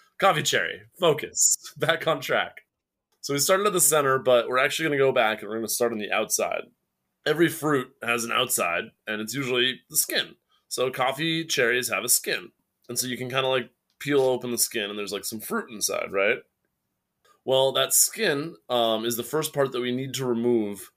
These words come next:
uh, if we're going to be getting at the beans. You know, the only method of processing coffee that leaves the skin on is what we call natural or dry processing coffee.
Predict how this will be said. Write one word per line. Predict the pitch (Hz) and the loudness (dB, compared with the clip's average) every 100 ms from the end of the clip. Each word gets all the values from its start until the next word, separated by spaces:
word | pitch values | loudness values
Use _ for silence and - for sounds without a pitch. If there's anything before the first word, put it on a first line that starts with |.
| _ _ _ | _ _ _
uh, | - 92 98 | 0 0 0
if | 101 | -4
we're | 113 | -4
going | 110 104 | -2 -4
to | 101 | -6
be | 98 104 98 | -6 -6 -6
getting | 95 104 104 | -2 -2 -2
at | 95 95 | -4 -8
the | 98 | -10
beans. | 85 92 82 - - - - _ _ _ _ _ _ | -12 -10 -10 -8 -6 -6 -10 _ _ _ _ _ _
You | 120 | -4
know, | 113 | 0
the | 117 | 2
only | 143 151 151 | 2 2 0
method | 135 120 127 120 | 0 0 2 2
of | 107 110 104 87 | 2 0 -2 -6
processing | - 123 127 131 131 113 | -2 0 0 0 -2 -2
coffee | 107 98 101 | -2 -2 -2
that | 98 | -4
leaves | 107 107 101 | -4 -6 -6
the | 101 | 0
skin | - - 107 101 | 0 0 -4 -6
on | - 147 107 92 92 107 _ _ _ | -2 0 0 -4 -8 -14 _ _ _
is | 104 | -6
what | 113 | -6
we | 107 | -6
call | 107 101 | -4 -4
natural | 104 107 110 - 107 95 92 | -2 -2 -2 -2 -2 -2 -4
or | 90 | -6
dry | 87 101 101 104 | -6 -4 0 0
processing | - 92 87 87 - 87 | -2 -6 -6 -8 -10 -8
coffee. | 90 - - | -12 -10 -14